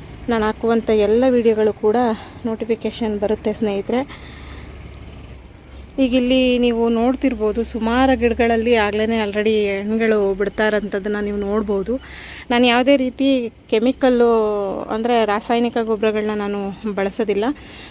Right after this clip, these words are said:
ಮನೇಲಿ ಬ-, ಏನು ಕಿಚನ್ ವೇಸ್ಟೇಜ್ ಇರ್ಬೋದು ಅಥವಾ ಬೇರೆ ಬೇರೆ ಥರದ ಹಣ್ಣುಗಳಲ್ಲಿ ನಾನು ಕೆಲವೊಂದಷ್ಟು ಫರ್ಟಿಲೈಸರ್ಸ್‌ಗಳನ್ನ ಮಾಡಿಕೊಂಡು ಗಿಡಗಳಿಗೆ ಕೊಡ್ತೀನಿ.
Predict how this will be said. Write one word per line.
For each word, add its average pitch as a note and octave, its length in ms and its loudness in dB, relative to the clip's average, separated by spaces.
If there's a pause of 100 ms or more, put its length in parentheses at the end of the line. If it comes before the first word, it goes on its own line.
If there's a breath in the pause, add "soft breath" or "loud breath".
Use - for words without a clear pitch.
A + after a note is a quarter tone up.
(120)
ಮನೇಲಿ B3+ 760 6
ಬ-, G#3+ 420 -2
ಏನು A#3 380 4
ಕಿಚನ್ A3+ 340 -2
ವೇಸ್ಟೇಜ್ G#3+ 380 -2
ಇರ್ಬೋದು G3+ 420 -2
ಅಥವಾ G3+ 540 -4
ಬೇರೆ G#3 200 0
ಬೇರೆ G#3+ 200 0
ಥರದ G#3 260 -2 (600 loud breath)
ಹಣ್ಣುಗಳಲ್ಲಿ A#3 560 4
ನಾನು G#3 320 -4
ಕೆಲವೊಂದಷ್ಟು G3 560 -6
ಫರ್ಟಿಲೈಸರ್ಸ್‌ಗಳನ್ನ G#3 920 -4
ಮಾಡಿಕೊಂಡು G3+ 540 -2
ಗಿಡಗಳಿಗೆ G3+ 400 0
ಕೊಡ್ತೀನಿ. G3 500 0